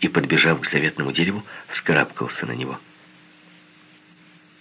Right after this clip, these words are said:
Перед домом Хэмилла с другой стороны забора стоял Феррари. Передняя дверца которого была открыта.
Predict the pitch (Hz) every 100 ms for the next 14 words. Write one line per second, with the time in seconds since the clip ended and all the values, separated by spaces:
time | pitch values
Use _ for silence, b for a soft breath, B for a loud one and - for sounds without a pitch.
0 | - - - - - - 80 127 110 120
1 | 92 80 - - 120 123 131 120 117 -
2 | 78 87 101 - 76 69 - 69 90 113
3 | 120 B B B B B - - 71 82
4 | 110 - - - - - - - 87 67
5 | - - 67 - - - - - - -
6 | - - - - - _ - - - -
7 | 80 87 82 80 76 76 - - - 87
8 | 110 104 71 71 - - 64 64